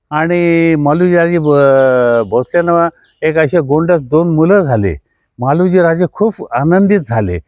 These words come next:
महाराजाकडे परत मुलं झाल्यानंतर येऊन महाराजांना म्हणले,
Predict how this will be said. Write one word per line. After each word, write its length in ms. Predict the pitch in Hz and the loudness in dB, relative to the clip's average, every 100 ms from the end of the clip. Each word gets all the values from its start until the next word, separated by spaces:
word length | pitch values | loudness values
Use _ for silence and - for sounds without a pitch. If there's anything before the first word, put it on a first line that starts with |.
| _ _ - | _ _ -10
महाराजाकडे 680 | 107 127 160 170 165 156 165 | -4 0 0 2 0 0 0
परत 300 | 165 165 185 160 | -2 -2 -2 -2
मुलं 280 | 151 165 143 | 0 0 0
झाल्यानंतर 500 | 120 147 143 151 143 | 0 0 0 -2 -2
येऊन 300 | 127 143 127 | 0 -2 -2
महाराजांना 600 | 117 131 135 131 131 139 | -2 -2 -2 -2 -2 -4
म्हणले, 300 | 120 123 | -6 -4